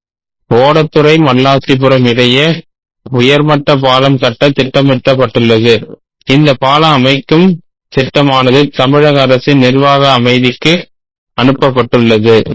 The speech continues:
திருச்சி மாநகரில்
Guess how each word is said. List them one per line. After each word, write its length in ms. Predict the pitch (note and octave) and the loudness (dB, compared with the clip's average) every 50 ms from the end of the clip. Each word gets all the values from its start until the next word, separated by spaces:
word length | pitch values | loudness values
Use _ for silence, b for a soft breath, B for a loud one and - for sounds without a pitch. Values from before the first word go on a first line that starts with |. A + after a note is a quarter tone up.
| - - - _ _ _ _ _ _ _ _ _ _ _ _ _ _ - - G2+ _ _ _ _ - E3+ E3+ F3+ _ - F#3 E3+ F3 - F3 - - _ _ _ _ _ _ _ _ - C3+ - - | -12 -14 -16 _ _ _ _ _ _ _ _ _ _ _ _ _ _ -18 -18 -18 _ _ _ _ -8 -8 -8 -10 _ -8 -6 -4 -2 -2 -4 -4 -6 _ _ _ _ _ _ _ _ -10 -10 -8 -4
திருச்சி 460 | - D3 D3 D#3+ D#3 D#3+ - E3+ D#3+ | -2 0 0 0 -2 -2 -2 0 0
மாநகரில் 800 | C#3+ C3 B2+ B2+ C3+ C3+ C3+ B2+ B2+ B2 B2 B2+ B2 C#3+ E3 E3+ | 2 2 2 2 2 0 0 0 0 0 0 0 0 0 -2 -4